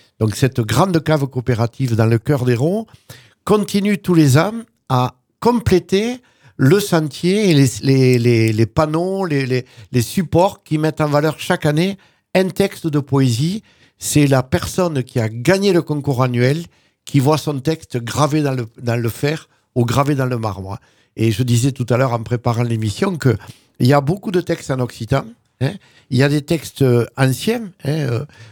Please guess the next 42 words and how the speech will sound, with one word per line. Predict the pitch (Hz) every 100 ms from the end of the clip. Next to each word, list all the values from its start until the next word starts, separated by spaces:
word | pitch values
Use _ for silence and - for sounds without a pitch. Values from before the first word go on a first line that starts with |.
| -
euh, | 113 110 104 104 -
et | 135
des | 123 131
textes | 196 202 - 135
récents, | 139 131 - 240
puisqu'on | 175 139 - 127 123
a | 123
eu | 127 123 - - _
certains | - 165 139 175 156
écoliers | 131 143 151 143 151 156 135
de, | 123 113 107 - -
et | 110
je | 127
fais | 131
un | 135
petit | -
clin | 123 135
d'œil | 143 147 131
à | 113
Jean-Louis | 110 123 120 123 117
Blénet | 104 143 190 214
et | 143
à | 120 117
tous | 143
les | 127 117
enseignants | 123 113 127 131 135
et | 113
tous | - 120
les, | 113 - - - -
les, | 117 117 110
les | 117 117
enfants | 143 135 151
qui | 127 120
sont | 135
dans | 131 117
les | 113
calandrettes. | 107 131 120 123 160 196 202 233 - _ -
Ben, | 135
il | 143
y |
a |
des, | 147